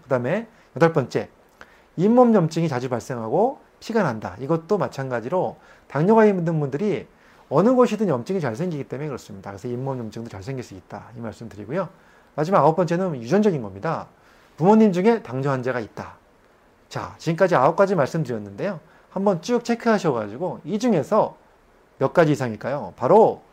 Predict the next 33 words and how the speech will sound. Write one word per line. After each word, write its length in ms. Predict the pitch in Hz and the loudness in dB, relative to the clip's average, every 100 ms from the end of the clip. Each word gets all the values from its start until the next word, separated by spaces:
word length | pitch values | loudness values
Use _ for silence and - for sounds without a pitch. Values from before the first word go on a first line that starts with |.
| _ _ _ - | _ _ _ -4
세 200 | - 254 | 2 6
가지 340 | 262 233 233 | 6 6 4
이상 520 | 175 156 113 147 240 - _ _ - | 2 2 0 -2 -6 -10 _ _ -2
해당이 240 | 165 165 | 0 0
되신다면 680 | 131 98 117 113 190 175 95 - | -2 -6 -8 -6 -4 -4 -6 -16
바로 420 | - 113 107 107 156 | -12 -8 -6 -6 -6
병원에 240 | 117 113 110 | -8 -6 -8
가셔서 500 | 101 107 185 147 - _ _ | -10 -2 -2 -2 -6 _ _
당뇨 260 | - 131 127 | -10 -6 -4
검사를 320 | 117 107 117 | -4 -6 -8
하셔야 180 | 131 165 | -4 -2
된다는 340 | 139 113 104 | -2 -6 -8
점 240 | 101 127 165 | -8 -10 -8
꼭 220 | 147 139 | -10 -8
아셨으면 320 | 107 120 - | -8 -10 -10
좋겠습니다. 560 | 110 110 110 104 98 - _ _ _ _ | -12 -12 -14 -16 -18 -20 _ _ _ _
그런데 480 | 175 208 127 135 104 | 2 4 2 0 -4
제가 160 | 131 | -4
여기서 140 | 120 117 | -4 -4
다시 180 | 120 165 | -2 0
한번 180 | 190 160 | 2 0
말씀드리지만 800 | 110 135 117 104 107 156 120 180 | -2 -6 -10 -10 -6 -4 -4 -2
이 180 | 202 226 | 4 6
아홉 280 | 139 190 | 8 6
가지 160 | - 208 | 6 4
중에서 220 | 185 185 | 4 0
증상이 340 | 180 165 190 196 | 2 2 2 2
아무것도 380 | 143 180 190 | 2 2 2
없다. 360 | 143 - 151 - _ _ _ _ _ _ | 0 2 0 0 _ _ _ _ _ _
그러면 280 | _ 143 160 | _ 2 4
당뇨가 280 | 160 135 147 | 2 0 0
절대 280 | 139 143 220 | 2 4 4
아닐까요? 500 | 139 120 - 107 | 2 -2 -8 -10